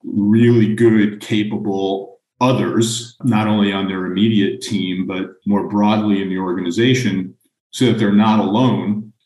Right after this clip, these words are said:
in trying to make transformational change happen. That was a, a really important outcome, I think, from the survey. The second one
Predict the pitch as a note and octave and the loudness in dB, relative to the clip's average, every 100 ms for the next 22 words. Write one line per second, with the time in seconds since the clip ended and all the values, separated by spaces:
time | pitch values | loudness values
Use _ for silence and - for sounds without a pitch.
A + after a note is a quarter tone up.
0 | - G#2+ A2 C3 A2+ G#2 F#2+ G2 F2+ - | -6 -2 -2 0 0 0 -2 -2 -6 -6
1 | A2 - - G2+ F#2 F2 F2+ F2+ - F#2 | -4 -4 -2 -2 -2 -4 -8 -10 -8 -6
2 | F2 E2+ C3 A2+ - C#2+ F2 F2+ F#2 F#2+ | -4 -4 -2 -2 -4 -8 -8 -8 -8 -10
3 | F2 E2 F2 F2+ F2+ E2+ - F#2 E2+ E2 | -10 -10 -12 -8 -8 -8 -6 -4 -4 -6
4 | F#2+ F#2+ - F2 F2 G2 - G2+ - E2+ | -6 -8 -10 -10 -8 -10 -10 -12 -10 -10
5 | E2+ - A#2 A2+ F#2 E2+ - _ _ _ | -8 -6 0 0 0 -6 -10 _ _ _
6 | _ _ - - - - C3+ A2+ A2 A2 | _ _ -6 0 0 4 4 6 6 6
7 | G#2 G2+ G#2 - | 6 4 2 -4